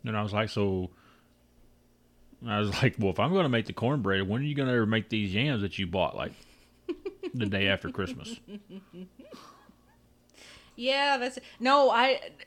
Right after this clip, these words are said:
Speaker 2: I bought those the day after Thanksgiving. It wasn't even
Speaker 1: Oh,
Speaker 2: the day
Speaker 1: it
Speaker 2: after
Speaker 1: was the day
Speaker 2: Christmas.
Speaker 1: after
Speaker 2: Yeah, it
Speaker 1: Thanksgiving,
Speaker 2: was the
Speaker 1: wasn't
Speaker 2: day
Speaker 1: it?
Speaker 2: after Thanksgiving 'cause they were on sale. So they've been sitting in the pantry,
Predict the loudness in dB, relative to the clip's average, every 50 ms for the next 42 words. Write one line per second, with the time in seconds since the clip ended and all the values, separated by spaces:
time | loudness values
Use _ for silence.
0 | _ _ _ _ -2 0 2 2 4 4 4 4 4 2 -2 -4 -4 -4 -4 -2
1 | 0 0 0 0 -2 -4 -6 -8 -6 -6 -8 -8 -8 -10 -6 -4 -4 -4 -4 -6
2 | -10 -16 -18 -20 -20 -20 _ _ -20 -20 -20 -20 _ _ -8 -4 -2 0 0 0
3 | 2 4 6 8 10 10 12 10 10 10 10 10 10 10 8 6 6 6 8 8
4 | 10 10 10 8 8 6 2 2 4 4 4 6 6 4 4 4 2 2 0 0
5 | 0 0 0 0 0 0 -2 -4 -8 -8 -8 -10 -10 -8 -6 -6 -6 -6 -6 -8
6 | -8 -8 -6 -6 -6 -6 -8 -10 -10 -8 -6 -6 -6 -6 -8 -12 -14 -20 _ _
7 | _ _ _ _ _ -20 -20 -20 -20 _ _ _ _ _ _ _ _ _ -14 -8
8 | -4 -4 -4 -4 -4 -8 -8 -8 -10 -10 -10 -10 -12 -12 -10 -8 -6 -6 -6 -8
9 | -8 -8 -8 -8 -8